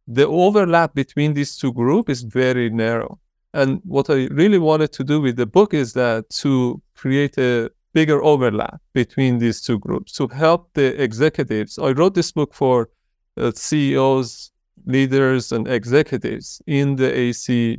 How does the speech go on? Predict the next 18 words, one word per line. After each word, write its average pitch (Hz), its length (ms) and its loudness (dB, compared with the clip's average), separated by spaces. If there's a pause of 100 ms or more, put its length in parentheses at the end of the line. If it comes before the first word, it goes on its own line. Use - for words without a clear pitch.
(140)
uh, 113 260 -2
community 120 760 0 (460)
to 135 100 -2
really 135 460 0
learn 127 480 0 (380)
more 127 220 0
about 113 340 0
A 117 200 0
I. 110 200 -2 (760)
And 135 280 -2
when 139 200 0
I 147 40 0
was 139 280 0
interviewing 139 640 2
for 113 220 0
the 107 140 0
book, 110 400 0 (320)
I 127 140 0